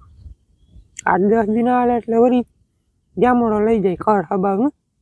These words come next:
અને ઉની કરે જો ઓછો ટૂંકમાં આપણે એન પી કે નાખ્યું તો એની કમ નામે કારી ટૂંકમાં વનકમાં આવી ગઈ માંડવી દેખાય? એવી પટ્ટામાં.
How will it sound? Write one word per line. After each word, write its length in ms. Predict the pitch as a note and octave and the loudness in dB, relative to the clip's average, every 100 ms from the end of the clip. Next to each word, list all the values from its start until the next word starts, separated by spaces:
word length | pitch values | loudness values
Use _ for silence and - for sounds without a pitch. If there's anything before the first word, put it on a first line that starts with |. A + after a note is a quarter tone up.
| _ _ _ - - - - - - - - - - - | _ _ _ -20 -20 -18 -6 -4 -2 -2 -4 -6 -10 -2
અને 100 | G#3 | 2
ઉની 200 | B3+ D4+ | 4 4
કરે 280 | E4 E4 E4 | 4 4 6
જો 120 | F4+ | 6
ઓછો 540 | D#4+ D#4+ - C#4+ B3+ A3 | 6 4 2 2 2 0
ટૂંકમાં 560 | F#3+ G#3+ G#3 F#3 F3+ - _ _ _ _ - - _ - | -2 -2 -2 -4 -8 -12 _ _ _ _ -20 -20 _ -4
આપણે 240 | A3 B3 | 2 4
એન 140 | C#4+ | 4
પી 120 | C4 D4 | 4 2
કે 120 | D#4+ | 4
નાખ્યું 440 | F4 - D#4+ E4 | 2 4 4 4
તો 60 | D4+ | 4
એની 140 | D4 | 2
કમ 180 | C4+ C#4 C4+ | 0 2 4
નામે 280 | C#4+ C#4+ C4+ | 4 4 2
કારી 440 | - B3+ B3+ A3 | 2 4 6 4
ટૂંકમાં 340 | - G3+ G#3 G#3 | -2 -6 -4 0
વનકમાં 420 | A#3+ A3+ - G3+ | 0 0 -2 -2
આવી 160 | G3+ | 0
ગઈ 120 | F#3 F#3 | 0 0
માંડવી 320 | G3 F3+ G3+ | -2 -2 0
દેખાય? 320 | C4+ - E4 - _ _ _ _ _ _ _ _ _ _ _ _ _ _ | 0 0 -4 -4 _ _ _ _ _ _ _ _ _ _ _ _ _ _
એવી 180 | G#3+ F#3+ | 2 2
પટ્ટામાં. 640 | - G3 F#3+ F3+ F3 - | 0 -4 -4 -6 -6 -12